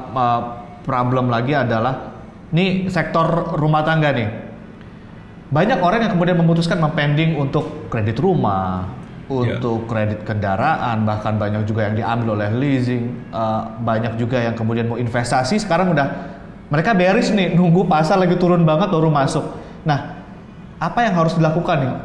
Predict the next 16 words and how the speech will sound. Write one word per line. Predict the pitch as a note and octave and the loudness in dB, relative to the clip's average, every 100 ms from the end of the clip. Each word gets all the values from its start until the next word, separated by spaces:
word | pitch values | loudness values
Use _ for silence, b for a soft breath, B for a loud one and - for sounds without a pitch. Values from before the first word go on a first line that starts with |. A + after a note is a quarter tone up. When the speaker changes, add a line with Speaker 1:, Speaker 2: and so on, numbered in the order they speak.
| - | -6
Speaker 1:
di | C#3+ C3+ | -2 0
sektor | C3+ C#3 - | 0 -2 -2
rumah | B2+ B2 B2 | 0 0 0
tangga? | A#2+ A2+ | -2 0
Apakah | A2 A#2 B2 A#2+ G#2 - - - - | 0 -2 -2 -2 -4 -10 -16 -18 -14
hold | - D3+ D#3 | -2 0 2
dulu | C#3+ C#3+ E3 | 2 2 2
untuk | D#3+ D#3 | 2 -2
spending, | - C3+ B2+ B2+ G3+ | -2 -2 0 0 0
wait | E3+ - | 0 -2
and | A#2 A#2+ | -2 -2
see, | G#3+ | -2
atau | F#3+ | -2
seperti | F3+ F#3 F#3+ C4+ | -2 -2 -4 -4
apa, | E3 G#2+ | -4 -4
Prof? | A2 G2 | -8 -12